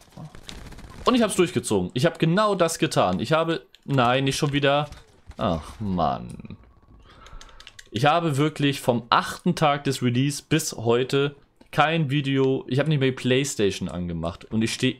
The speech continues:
immer zu meinem Wort. Es gab viele, die haben sich ja dann beschwert und das konnte ich gar nicht nach-,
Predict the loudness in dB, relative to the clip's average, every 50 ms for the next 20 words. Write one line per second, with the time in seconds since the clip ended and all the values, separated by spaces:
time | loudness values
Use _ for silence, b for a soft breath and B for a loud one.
0 | _ 0 2 2 2 2 0 -2 -4 -4 -2 -2 -2 -2 -2 -2 0 0 0 -2
1 | -2 -2 0 0 0 0 0 -2 0 0 0 -2 -2 B B B B B B B
2 | B B B B B B -2 0 2 2 2 2 2 0 2 2 2 2 2 2
3 | 0 0 0 0 0 0 0 0 -4 -8 -6 -4 -2 -4 -2 0 0 0 0 0
4 | -2 -4 -6